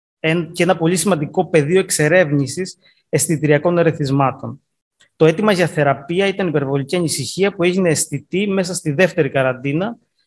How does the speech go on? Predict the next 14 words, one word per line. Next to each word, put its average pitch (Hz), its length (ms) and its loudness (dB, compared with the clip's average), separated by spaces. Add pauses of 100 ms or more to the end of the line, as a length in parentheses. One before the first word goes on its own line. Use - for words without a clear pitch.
και 151 120 -8
κορυβώθηκε 180 540 2
λίγο 190 220 0
αργότερα 180 560 2
με 180 120 -4
τις - 220 -8
ήπιες 196 320 -4
παρενέργειες 165 760 0
από 151 220 -2
τον 151 200 2
εμβολιασμό 139 580 -2
κατά 147 240 -6
της - 200 -14
covid. 123 420 -6